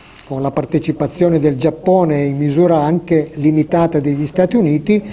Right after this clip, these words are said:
di vasti territori dell'Asia, e la loro subordinazione all'influenza europea di altri paesi come la Cina, l'allora Persia e l'impero ottomano. Questo è il contesto che fa sì che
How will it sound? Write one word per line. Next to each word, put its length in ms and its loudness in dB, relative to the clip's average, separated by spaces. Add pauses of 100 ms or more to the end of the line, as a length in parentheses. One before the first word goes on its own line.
(180)
di 120 2
vasti 300 2
territori 460 2
dell'Asia, 880 0 (360)
e 100 2
la 120 6
loro 320 4
subordinazione 1200 2
all'influenza 760 2
europea 460 2
di 140 0
altri 240 2
paesi 420 4
come 220 -2
la 120 2
Cina, 480 2 (360)
l'allora 460 4
Persia 540 0
e 100 0
l'impero 540 0 (260)
ottomano. 760 -2 (500)
Questo 500 4
è 260 2
il 240 -4
contesto 680 0
che 140 0
fa 160 0
sì 340 0
che 400 2